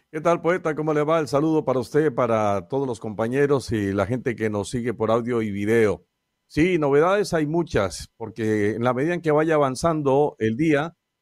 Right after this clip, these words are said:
van apareciendo, por supuesto, todas las informaciones pertinentes a contrataciones, a partidos, eh, por jugarse con sus respectivas previas,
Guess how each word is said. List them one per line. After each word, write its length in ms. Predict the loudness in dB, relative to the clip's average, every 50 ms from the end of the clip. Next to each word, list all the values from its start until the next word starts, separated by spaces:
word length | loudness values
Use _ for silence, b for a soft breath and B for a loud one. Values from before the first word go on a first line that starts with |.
| _ _
van 240 | -4 -2 -2 -2 -2
apareciendo, 920 | -4 -4 -4 -4 -4 -4 -4 -4 -4 -2 0 2 2 2 2 0 -2 -4 _ _ _ _ _ _
por 140 | -10 -6 -4
supuesto, 680 | -4 -2 0 0 0 0 2 2 2 2 0 -2 -6 _ _ _ _
todas 260 | -2 0 2 2 2
las 140 | 0 -2 -4
informaciones 580 | -6 -6 -6 -6 -4 -6 -6 -4 -4 -4 -4 -2
pertinentes 800 | -2 -2 -2 -2 -2 0 0 0 0 0 0 -2 -2 -2 -6 _ _ _ _ _ _ _
a 140 | -12 -8 -4
contrataciones, 1300 | -2 -2 -2 0 0 -2 -2 0 -2 -4 -2 -2 0 2 2 2 2 2 0 0 -2 -4 -6 -6 -6 -8 -8 -6
a 140 | -6 -2
partidos, 680 | -2 -2 -2 -2 -4 -4 -2 -2 0 0 -2 -2 0 0
eh, 280 | 2 2 2 2 0 -2
por 160 | -6 -8 -8
jugarse 560 | -8 -8 -4 0 0 0 0 0 -4 -8 -8
con 140 | -8 -8 -8
sus 120 | -8 -8 -8
respectivas 560 | -8 -8 -10 -10 -8 -6 -2 -2 -2 -2 -2
previas, 600 | 0 2 2 2 4 2 2 0 0 -2 -6 -10